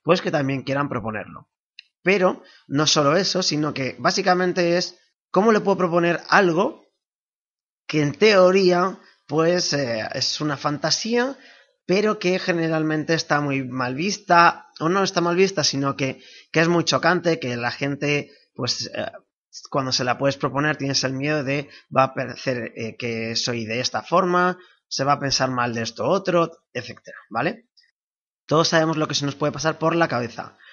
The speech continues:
tanto si lo proponemos como si nos lo proponen. Así que hoy vamos a intentar resolver todos ese tipo de,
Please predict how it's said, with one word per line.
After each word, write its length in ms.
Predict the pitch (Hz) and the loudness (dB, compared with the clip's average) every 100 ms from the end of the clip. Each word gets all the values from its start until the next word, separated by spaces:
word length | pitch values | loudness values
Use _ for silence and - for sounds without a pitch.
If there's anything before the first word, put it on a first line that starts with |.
| - _ _ | -20 _ _
tanto 500 | 143 135 - 101 - _ _ | -2 -2 -6 -12 -14 _ _
si 300 | - - 147 | -8 -2 0
lo 340 | 135 127 117 107 | 2 2 2 0
proponemos 760 | 143 147 147 175 185 214 - - _ _ | -2 0 0 0 0 -2 -6 -12 _ _
como 360 | - 151 170 170 | -4 -2 0 -2
si 440 | - 143 160 175 - | -2 0 0 -2 -6
nos 240 | 131 131 | -4 -2
lo 160 | 143 156 | -2 -2
proponen. 540 | 127 123 98 85 _ _ _ _ _ _ _ | -2 -2 -4 -10 _ _ _ _ _ _ _
Así 220 | 123 123 143 | -4 -4 0
que 200 | 175 180 | 2 4
hoy 160 | 175 | 4
vamos 260 | 165 165 156 | 4 2 -2
a 40 | |
intentar 560 | 151 147 131 147 156 156 | -2 -4 -4 -2 -2 -2
resolver 540 | 135 - 120 120 147 | -4 -4 -4 -2 -2
todos 540 | 147 - 139 147 147 131 | -4 -2 0 0 -2 -4
ese 180 | - | -8
tipo 340 | 127 139 143 143 | -8 -8 -4 -2
de, 360 | 139 131 120 | 0 -2 -4